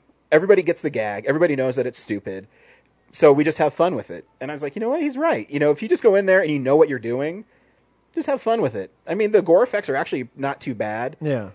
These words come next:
Speaker 1: Um, the snowman, even though he looks hokey, is still pretty fun because he has that cartoony look to him.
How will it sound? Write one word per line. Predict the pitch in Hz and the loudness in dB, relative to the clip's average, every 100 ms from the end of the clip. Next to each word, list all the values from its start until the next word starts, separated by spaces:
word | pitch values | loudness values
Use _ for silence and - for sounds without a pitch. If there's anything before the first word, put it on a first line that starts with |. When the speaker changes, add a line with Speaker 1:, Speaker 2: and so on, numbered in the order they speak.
| _ | _
Speaker 1:
Um, | 117 117 107 98 95 98 113 _ _ - | -6 -4 -4 -8 -12 -18 -20 _ _ -2
the | |
snowman, | 190 233 226 175 | 0 2 4 4
even | 170 160 | 2 4
though | 143 | 4
he | |
looks | 120 143 - | 4 -2 4
hokey, | 175 185 226 | 4 4 -4
is | |
still | - - | 0 0
pretty | - 117 | 0 -6
fun | - 131 143 | -2 -2 -2
because | 139 131 | 0 -2
he | 123 120 | -2 -4
has | 127 | -4
that | 123 - | -4 -4
cartoony | - 113 120 127 | -6 -6 -8 -6
look | 131 135 | -6 -6
to | 143 139 | -6 -6
him. | 143 143 | -8 -10